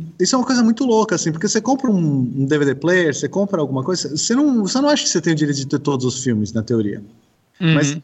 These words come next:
Speaker 1: obviamente que a galera compra pirata também, filme e tudo mais, não tô nem entrando nesse
Speaker 2: Sim.
Speaker 1: Mas, assim,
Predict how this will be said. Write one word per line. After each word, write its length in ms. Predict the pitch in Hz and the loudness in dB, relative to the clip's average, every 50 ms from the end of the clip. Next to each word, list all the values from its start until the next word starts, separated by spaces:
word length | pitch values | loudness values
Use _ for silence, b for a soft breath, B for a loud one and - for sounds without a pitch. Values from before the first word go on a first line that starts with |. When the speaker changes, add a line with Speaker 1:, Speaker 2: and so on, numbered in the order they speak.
| _ _ _ _ _ _ - - - - _ _ - | _ _ _ _ _ _ -20 -20 -20 -20 _ _ -4
Speaker 1:
obviamente 520 | 196 240 247 311 269 208 185 214 214 - - | -2 0 0 2 2 4 4 2 0 -2 -2
que 140 | - 226 | 0 0
a 60 | 196 170 | 0 2
galera 240 | 170 160 160 160 | 2 0 0 0
compra 200 | 160 175 156 170 | 0 -2 -4 -4
pirata 380 | 160 160 190 175 160 160 160 - | 0 0 0 2 0 -2 -2 -4
também, 220 | - 160 160 165 | -4 -2 -2 -2
filme 320 | 160 160 156 135 143 139 117 | -2 -2 -2 -2 0 -2 -2
e 40 | - | -2
tudo 160 | - 123 131 | -2 -2 0
mais, 300 | 131 120 110 101 - 104 | 0 0 0 -2 -2 -4
não 100 | 110 113 | -4 -2
tô 120 | - 139 | -2 -2
nem 160 | 135 147 156 | 0 0 0
entrando 240 | 160 160 175 170 165 | 0 0 0 0 2
nesse 260 | 160 160 143 127 151 | 2 2 2 2 0
Speaker 2:
Sim. 60 | 147 - _ _ _ _ _ _ _ _ - | -2 -4 _ _ _ _ _ _ _ _ -4
Speaker 1:
Mas, 240 | 139 151 180 196 196 | 0 2 2 2 2
assim, 380 | 214 202 214 185 156 - - | 2 2 2 0 0 -2 -6